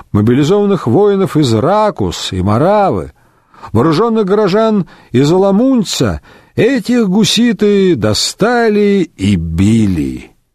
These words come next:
Били страшно. Били на протяжении двух миль от деревни Габры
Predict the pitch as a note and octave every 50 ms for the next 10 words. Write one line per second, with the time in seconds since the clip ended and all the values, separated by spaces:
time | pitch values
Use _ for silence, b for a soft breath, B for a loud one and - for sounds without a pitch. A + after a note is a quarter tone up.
0 | _ _ _ _ _ - D#2 D#2+ F#2+ A#2+ A2+ G#2+ G2 - - - - D#2 F2+ B2
1 | C#3 C3 - - - - C#2 - - - - _ _ _ _ _ _ _ _ _
2 | _ _ _ - - D2 F#2+ C3 D#3+ E3 D#3+ D#3+ D#3+ C#3 D#3 D3 - D3 B2+ A#2
3 | E3 F3 E3+ E3+ E3+ E3 E3 D#3+ B2+ G2 F#2 G2 C#3 F#3+ A3+ A3 - - D3+ D#3+
4 | F#3 G3+ G#3 G3 - - D#3 E3+ D3 C3+ C#3 D#3 E3 F3+ G3 F#3 F3 E3 E3+ D3
5 | A2 A2 D#3+ F#3+ G3 F#3+ E3+ F3 F3 F3